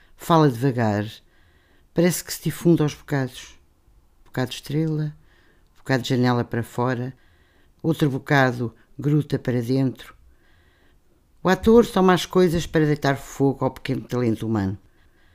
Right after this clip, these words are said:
O ator estala como sal queimado. O que rotila, o que arde destacadamente na noite, é o ator, com uma voz pura,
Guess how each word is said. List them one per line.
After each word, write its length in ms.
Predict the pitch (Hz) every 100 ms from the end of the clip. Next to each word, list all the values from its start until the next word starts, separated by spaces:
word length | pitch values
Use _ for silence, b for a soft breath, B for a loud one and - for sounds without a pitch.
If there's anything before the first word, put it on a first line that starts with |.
| _ _ _ _ _ _ _ -
O 60 | 95
ator 480 | 104 - 123 131 b b b -
estala 440 | - - 127 123
como 200 | 120 117
sal 240 | 117 120 117
queimado. 460 | 127 131 113 107 - - - - _ _ _ _ _ _ _ _ - -
O 80 | 123
que 100 | -
rotila, 720 | 147 151 - 135 107 107 107 - _ _ _ _ _ _ _ _ -
o 80 | 113
que 220 | - 156
arde 320 | 135 113 107 - - - _ _
destacadamente 920 | - - 127 131 123 127 117 110 -
na 80 | 127
noite, 500 | 123 117 107 - - _ _ _ _ _ _ _ _ _ _
é 120 | - 120
o 60 |
ator, 460 | 127 139 135 110 101 - _ _ _ _ _ _ _ _
com 100 | -
uma 160 | 117 120
voz 260 | 113 127 -
pura, 560 | - 113 98 104 104